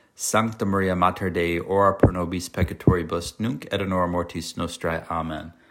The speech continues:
Gloria Patri et Filio et Spiritui Sancto, sicut erat in principio et nunc et semper et in saecula saeculorum. Amen. The Golden Arrow Prayer. May the most holy,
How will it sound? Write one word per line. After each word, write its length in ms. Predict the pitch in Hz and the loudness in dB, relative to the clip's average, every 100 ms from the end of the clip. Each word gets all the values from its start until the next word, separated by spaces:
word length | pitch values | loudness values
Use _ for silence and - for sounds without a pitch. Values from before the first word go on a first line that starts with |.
| _ _ _ _ - | _ _ _ _ -2
Gloria 300 | 104 107 95 | 4 6 4
Patri 560 | - 98 95 - 98 | 4 4 4 2 0
et 100 | 90 | 0
Filio 460 | - 92 92 90 85 | 0 -2 2 2 2
et 60 | 82 | 0
Spiritui 580 | - 104 101 - 98 | -2 0 0 0 -2
Sancto, 600 | 90 82 80 - 82 87 120 _ | -2 -4 -4 -6 -10 -10 -14 _
sicut 460 | - - 117 123 | -8 -6 -2 2
erat 280 | 104 95 90 | 4 6 4
in 120 | 92 | -2
principio 580 | 82 78 76 90 98 90 | -4 -6 -4 -4 0 0
et 160 | 82 82 | 0 -2
nunc 260 | 101 117 - | -6 -6 -10
et 140 | 92 | -12
semper 420 | - - 76 87 80 | -6 -6 -6 -6 -6
et 160 | - | -8
in 100 | 87 | -8
saecula 500 | 78 - - 80 78 | -8 -8 -8 -4 -2
saeculorum. 800 | 76 - - 82 80 78 76 78 90 - | -2 -6 -10 -8 -4 -2 -4 -8 -14 -8
Amen. 400 | 80 78 85 80 - _ _ _ _ _ _ _ _ | -6 -6 -8 -10 -16 _ _ _ _ _ _ _ _
The 80 | - | -2
Golden 340 | 98 107 95 87 | 4 4 4 4
Arrow 240 | 92 82 | 4 4
Prayer. 400 | - 87 85 - - _ _ _ _ _ _ _ - | 4 4 2 -6 -14 _ _ _ _ _ _ _ -2
May 220 | 95 113 | 2 4
the 140 | 98 | 4
most 360 | 101 101 120 - | 4 4 4 2
holy, 400 | - - 82 76 | 4 6 4 -2